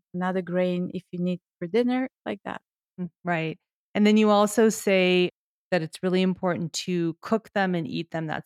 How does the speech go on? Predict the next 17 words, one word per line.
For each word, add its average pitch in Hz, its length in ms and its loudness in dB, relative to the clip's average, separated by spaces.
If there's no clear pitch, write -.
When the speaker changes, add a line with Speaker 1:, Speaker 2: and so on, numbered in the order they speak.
Speaker 2:
same 160 180 -6
day. 147 200 -4
Don't 160 300 -4
eat 160 160 -8
leftovers. 151 600 -6
But 208 160 -2
that's 226 220 2
a 240 60 4
general 175 440 4
pil-, 156 360 -2
principle 156 400 -4
in 143 80 -4
Ayurveda. 139 500 -4
Don't 147 200 -6
eat 147 200 -8
leftovers. 208 560 0
Speaker 1:
Yes. - 120 -14